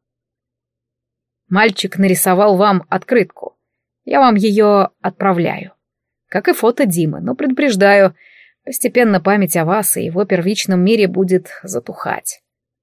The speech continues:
"Я останусь при нем до тех пор, пока сэр Микаэль не убедится в его полной безопасности и не прикажет возвращаться. Берегите себя, леди,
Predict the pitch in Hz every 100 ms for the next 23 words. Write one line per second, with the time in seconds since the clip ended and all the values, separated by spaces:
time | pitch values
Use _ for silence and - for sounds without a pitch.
0 | _ _ _ _ _ _ _ _ _ _
1 | _ 269 320 - 320 285 285 - 262 254
2 | 277 233 226 240 - 285 247 208 - 233
3 | 208 - 247 214 202 202 226 226 208 208
4 | 196 190 269 - 220 208 208 214 226 233
5 | 208 190 190 180 175 - 185 - 170 180
6 | 190 185 170 208 190 180 170 165 - -
7 | - - - - _ _ _ _ _ -
8 | - 190 170 165 - - 165 170 160 -
9 | -